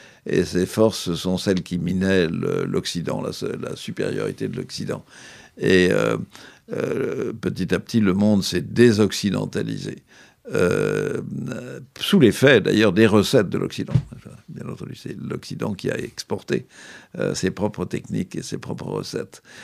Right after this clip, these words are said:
Et donc, petit à petit, il a subi le contre-coup. Euh, et ça, c'est l'histoire à partir de mille neuf cent quarante-cinq. On en arrive à ce, ce petit raisonnement, c'est que, euh,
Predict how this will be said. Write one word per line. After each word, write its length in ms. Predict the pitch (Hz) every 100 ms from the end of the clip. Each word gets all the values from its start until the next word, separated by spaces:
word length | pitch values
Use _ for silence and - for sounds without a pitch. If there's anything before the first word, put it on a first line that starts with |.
| - _
Et 120 | 107
donc, 460 | 95 101 117 120 - - _
petit 320 | 113 123 113
à 60 | 87
petit, 400 | 82 - 120 135 - - _
il 200 | - -
a 440 | 90 - - - 127
subi 360 | - - 110
le 120 | 123 90
contre-coup. 800 | 101 95 98 95 - 143 160 - - - _ -
Euh, 380 | - 98 110 110 104 110 -
et 120 | 110
ça, 220 | - 120
c'est 140 | 117 110
l'histoire 400 | 98 - 123 101
à 80 |
partir 320 | - 92 - 95
de 60 |
mille 120 | 101
neuf 80 | 98
cent 160 | - 95
quarante-cinq. 760 | 92 87 - 87 65 - - _ - - - -
On 100 | 127
en 140 | 131
arrive 260 | 139 147 123
à 80 |
ce, 380 | 107 110 107 101
ce 100 | 98
petit 540 | 110 - - 110 123 113
raisonnement, 500 | 107 107 120 151 117
c'est 180 | -
que, 220 | 101 104 85 - - - -
euh, 320 | - - 160